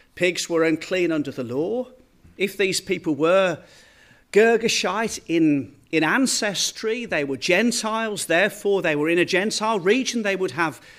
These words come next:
no problem in keeping these animals and, and then in eating the meat. But clearly this, this man held a belief that was common in the time, that devils, demons could possess an individual,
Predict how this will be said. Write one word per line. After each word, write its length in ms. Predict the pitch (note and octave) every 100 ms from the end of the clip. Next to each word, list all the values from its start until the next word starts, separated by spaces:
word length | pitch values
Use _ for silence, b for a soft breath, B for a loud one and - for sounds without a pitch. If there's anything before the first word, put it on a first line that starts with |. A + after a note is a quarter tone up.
| B B B
no 180 | D#3 F#3+
problem 560 | G3+ - B3 B3 A#3 A3+
in 140 | E3
keeping 480 | - A3+ C4 B3+ F3+
these 240 | D#3+ D3
animals 540 | D#3+ D3 C3+ A#2+ - -
and, 160 | C3 -
and 460 | D3+ D#3 C3+ - - b b
then 280 | D#3 D3+ C#3+
in 180 | C#3+ D3+
eating 380 | D3+ E3+ - D3
the 100 | C3
meat. 680 | D3+ G#3 - - - - - _ _ _ _ _ _ _ _ _ _ _ _ _ _ _ _ _ _ _ -
But 160 | D#3
clearly 300 | - C4 B3+
this, 280 | A3 G3+ -
this 280 | - F#3 -
man 420 | D#3 D#3+ C3+ A2+ b b b b b b b
held 400 | - A3 A#3 G#3+
a 40 |
belief 340 | G#3+ F3+ F3 E3+
that 120 | -
was 100 | D3+
common 420 | - - G#3+ G#3
in 160 | F3 D#3+
the 60 |
time, 380 | E3 - E3 C3
that 160 | C3+ -
devils, 420 | F3+ F#3+ G#3+ E3+
demons 420 | - E3+ E3 D#3
could 220 | - D#3
possess 540 | - C3 D#3+ A#3+ C4+ -
an 80 | F#3+
individual, 680 | F3 D#3 D#3+ D3+ F#3 F3+